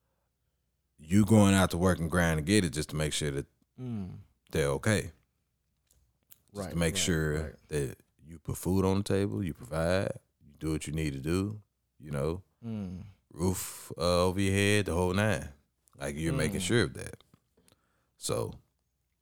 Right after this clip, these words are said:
Speaker 1: not many
Speaker 2: Yeah.
Speaker 1: people can say that.
Speaker 2: Yeah,
Speaker 1: You know,
Speaker 2: man.
Speaker 1: but one, one thing is they can't say that about you or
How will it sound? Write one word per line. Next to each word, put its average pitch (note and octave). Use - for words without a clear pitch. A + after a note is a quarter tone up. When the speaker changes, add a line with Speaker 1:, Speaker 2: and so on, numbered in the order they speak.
Speaker 1:
not D#2
many E2
Speaker 2:
Yeah. F#2+
Speaker 1:
people E2+
can E2+
say F2+
that. -
Speaker 2:
Yeah, A2+
Speaker 1:
You F#2+
know, F#2+
Speaker 2:
man. G#2
Speaker 1:
but D2
one, F2+
one F2
thing F2+
is F2
they F2
can't F2
say F2
that D#2
about D2+
you G2
or D#2